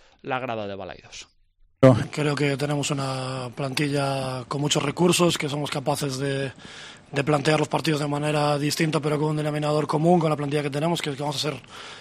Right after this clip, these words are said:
Speaker 2: eh, vamos a ir a campo rival, vamos a intentar ser valientes, vamos a intentar dominar los partidos, eh, no tener, no tener miedo a afrontar,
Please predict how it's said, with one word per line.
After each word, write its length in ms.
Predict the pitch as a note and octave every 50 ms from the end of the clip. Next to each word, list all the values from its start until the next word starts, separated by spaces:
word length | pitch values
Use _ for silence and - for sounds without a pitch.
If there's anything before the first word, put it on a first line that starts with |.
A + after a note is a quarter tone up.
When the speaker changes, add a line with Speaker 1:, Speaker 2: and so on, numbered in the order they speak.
| - - -
Speaker 2:
eh, 320 | C#3+ C#3 C#3 C#3 C#3 C#3 C#3+
vamos 200 | D3+ D#3 - -
a 40 |
ir 60 | D#3 D3+
a 60 | C#3
campo 180 | D3+ C#3+ D3
rival, 200 | C#3+ D3 D3 E3
vamos 120 | E3 D3+ C3+
a 40 | D3+
intentar 180 | C#3+ D3+ C#3+ -
ser 120 | E3 D3
valientes, 420 | C#3+ C#3+ D3 D#3+ F3+ F3+ E3 E3
vamos 180 | D#3 D3 D3 C#3
a 20 |
intentar 400 | C#3 C#3 C#3 B2+ D#3 D3+ C#3+ C3 - - - - - - - -
dominar 320 | D#3 D#3 D3+ D#3 D3+ D#3
los 120 | D3+ D3+ -
partidos, 640 | - D3 C#3 B2 F3+ F#3 F#3 F#3 F3+ D3+ - - G#3+
eh, 640 | D#3+ D3 D3 D3 C#3 C#3 C#3+ C#3 C#3 C#3 C#3 C3+ B2+ - - - - - - - - -
no 100 | - D#3
tener, 400 | D#3 D#3+ D#3 D#3 D#3 D3 D3 E3
no 140 | E3+ E3 E3
tener 260 | E3+ E3 D#3+ D#3 D3+
miedo 300 | D#3 E3+ F3+ F#3 F3 E3
a 20 | D#3+
afrontar, 560 | D3 - D#3+ C#3+ D3+ D#3+ D#3+ D#3+ C#3+ C#3+